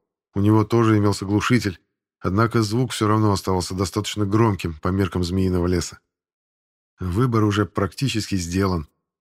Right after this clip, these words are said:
Вот только прежде чем принять окончательное решение, мне нужно убедиться в том, что товар действительно соответствует описанию. Я могу сделать несколько выстрелов из «Вала»? Патроны, само собой, за мой счёт. Пойдёмте. После недолгих колебаний отвечает торговец.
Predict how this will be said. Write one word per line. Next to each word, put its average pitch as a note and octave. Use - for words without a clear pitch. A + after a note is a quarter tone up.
Вот F#2+
только A#2
прежде A#2+
чем A2
принять A2+
окончательное G#2+
решение, G2+
мне F#2
нужно A#2
убедиться A#2+
в G2+
том, B2
что A2
товар A2+
действительно G#2
соответствует G2+
описанию. F#2+
Я A#2
могу D3+
сделать C3
несколько B2
выстрелов G#2
из A2
«Вала»? G#2+
Патроны, C#3+
само C#3+
собой, C#3+
за B2
мой B2+
счёт. C3+
Пойдёмте. G2
После -
недолгих F#2+
колебаний F#2+
отвечает F#2+
торговец. F#2+